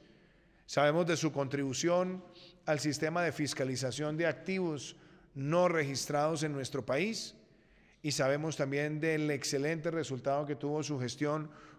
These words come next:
como director de impuestos de nuestra ciudad capital de Bogotá. Usted nos viene acompañando desde hace dos años y medio en esta gestión,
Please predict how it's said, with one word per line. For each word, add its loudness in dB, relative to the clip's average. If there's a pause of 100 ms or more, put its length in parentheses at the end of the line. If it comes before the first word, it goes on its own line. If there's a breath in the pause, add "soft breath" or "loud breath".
como 2
director 2
de 0
impuestos -2 (480 soft breath)
de 0
nuestra -2
ciudad 4
capital 0
de 0
Bogotá. -6 (1300 soft breath)
Usted 0
nos 2
viene 4
acompañando 2
desde 2
hace 0
dos 2
años 0
y -2
medio 0
en -2
esta 0
gestión, 0